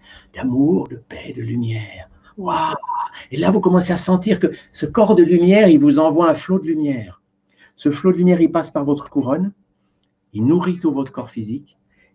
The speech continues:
il descend à travers le corps physique, il va jusqu'au centre de la Terre, il remonte.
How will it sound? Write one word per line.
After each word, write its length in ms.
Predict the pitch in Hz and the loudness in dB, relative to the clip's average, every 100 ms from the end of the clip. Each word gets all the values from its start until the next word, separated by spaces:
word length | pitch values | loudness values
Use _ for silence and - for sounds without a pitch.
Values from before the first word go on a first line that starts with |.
| - | -14
il 100 | 104 | -2
descend 480 | 139 151 - 175 170 | 0 0 -2 -2 -2
à 60 | |
travers 360 | 175 156 151 143 | -4 -6 -4 -4
le 100 | 139 | -4
corps 180 | 139 131 | -8 -12
physique, 320 | 131 131 131 | -10 -8 -6
il 80 | 110 | -6
va 80 | |
jusqu'au 280 | 98 95 - | -6 -8 -12
centre 240 | 87 147 147 | -8 -6 -4
de 60 | |
la 120 | 135 | -4
Terre, 200 | 120 135 123 | -4 -6 -6
il 100 | 107 | -6
remonte. 500 | 101 78 - _ | -6 -8 -12 _